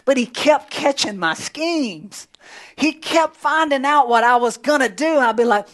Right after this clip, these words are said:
"Yeah, I'm going to help build a float at the, at so-and-so's house for homecoming," or, "That's what my daddy thinks."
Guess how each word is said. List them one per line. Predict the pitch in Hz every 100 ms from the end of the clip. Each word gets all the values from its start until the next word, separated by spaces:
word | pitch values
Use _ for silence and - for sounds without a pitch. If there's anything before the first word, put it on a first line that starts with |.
| -
"Yeah, | 302 311 294
I'm | 285
going | 277 269 254
to | 247
help | 262 247
build | 262 262 254
a | 233
float | - 247 269 269 233 - - - -
at | 247 240 208
the, | 214 185 - -
at | 220 233
so-and-so's | - 294 285 269 254 - 247 233
house | 240 233 226
for | - 247
homecoming," | 202 262 269 262 240 220 208 -
or, | 180 196
"That's | 196 190 -
what | 226 254
my | 247 269
daddy | 254 294 330 370 339 311
thinks." | - 311 302 302 277